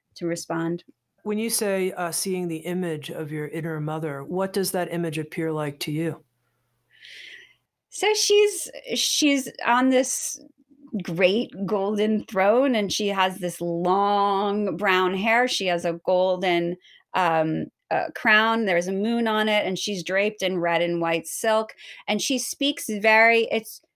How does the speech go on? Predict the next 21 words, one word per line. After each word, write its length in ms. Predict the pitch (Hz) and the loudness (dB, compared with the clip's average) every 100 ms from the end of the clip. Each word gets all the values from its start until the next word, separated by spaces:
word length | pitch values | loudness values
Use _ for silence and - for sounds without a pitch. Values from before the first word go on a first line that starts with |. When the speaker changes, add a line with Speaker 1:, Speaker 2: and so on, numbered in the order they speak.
| _ _ _ _ - | _ _ _ _ -2
Speaker 1:
you 120 | 262 | 2
know, 40 | 254 | 2
we, 160 | 269 | 2
we 120 | 247 | 0
were 80 | 262 | 0
so 160 | - 311 | 0 0
chatty 540 | - - 185 214 262 | 0 4 6 6 4
now, 380 | 262 262 269 277 - _ _ _ _ - | 2 2 2 -2 -8 _ _ _ _ -2
but 240 | 226 - | -2 0
this 200 | 226 220 | -2 -4
primordial 720 | - 226 202 214 233 247 220 | -4 0 0 0 0 0 -2
feminine, 600 | 220 208 196 180 170 180 | -2 -2 0 0 -2 -2
one 300 | 180 208 220 | -2 -2 0
word, 300 | 208 202 208 _ _ _ _ _ - | -2 -4 -6 _ _ _ _ _ -18
two 240 | - 196 | -10 -8
words, 520 | 208 196 196 - - _ _ _ _ 170 | -6 -8 -12 -18 -20 _ _ _ _ -4
one 300 | 196 202 175 | -2 0 0
look, 340 | 175 185 - - _ _ _ _ _ _ _ _ _ _ _ - - - - _ _ _ _ | 0 -2 -12 -20 _ _ _ _ _ _ _ _ _ _ _ -12 -10 -10 -14 _ _ _ _
and 140 | 170 175 | -4 -2
you 80 | 165 | 0
know, 300 | 156 - | -2 -6